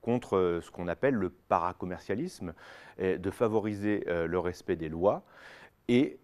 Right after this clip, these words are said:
règlements par ses utilisateurs. Alors ce jugement montre qu'il faut distinguer la plateforme de ses utilisateurs et qu'il est donc difficile de faire condamner ou interdire une plateforme d'intermédiation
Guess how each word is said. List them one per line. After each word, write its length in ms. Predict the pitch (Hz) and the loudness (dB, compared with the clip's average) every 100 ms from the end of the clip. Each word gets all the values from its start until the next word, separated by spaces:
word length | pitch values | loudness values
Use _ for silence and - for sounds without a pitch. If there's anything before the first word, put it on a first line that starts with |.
| - | -10
règlements 640 | - 139 110 104 82 95 - _ | 2 4 4 2 0 -4 -8 _
par 160 | 123 - | -4 -4
ses 240 | 101 80 | -10 -12
utilisateurs. 580 | - 80 71 - - - _ _ _ _ _ _ _ _ | -14 -14 -14 -16 -18 -20 _ _ _ _ _ _ _ _
Alors 160 | - - | 0 0
ce 140 | - | 0
jugement 420 | 185 104 80 87 151 _ - - - | -4 -4 -8 -14 -16 _ -20 -12 -2
montre 300 | 185 - - | 0 0 -6
qu'il 160 | 233 | -8
faut 180 | - 131 | -4 -4
distinguer 920 | 117 123 170 226 - 190 175 170 156 127 | -4 -8 -6 -6 -2 -2 0 0 -2 -4
la 260 | 92 101 139 | 0 2 2
plateforme 720 | - 143 - 135 147 143 120 | 2 -2 0 2 2 2 0
de 100 | 110 | 0
ses 260 | 127 127 117 | 0 -2 -4
utilisateurs 640 | 113 104 107 98 92 90 _ _ _ _ _ | -6 -6 -4 -6 -10 -14 _ _ _ _ _
et 80 | 87 | -12
qu'il 180 | - 104 | -8 -6
est 60 | |
donc 180 | 107 95 | -6 -8
difficile 600 | 90 135 - - 113 120 - - - | -8 -12 -18 -16 -16 -16 -18 -20 -14
de 120 | 85 | -12
faire 280 | - 85 - - | -6 -6 -6 -6
condamner 540 | 160 135 113 95 95 - - | -2 4 4 2 -4 -10 -12
ou 120 | - - | -12 -4
interdire 680 | 151 156 139 104 98 92 76 | -4 -2 -4 -6 -8 -8 -10
une 100 | 80 | -14
plateforme 400 | 76 104 - 92 | -10 -10 -4 -4
d'intermédiation 800 | 82 80 71 73 71 69 - 120 | -4 -6 -6 -6 -8 -8 -8 -10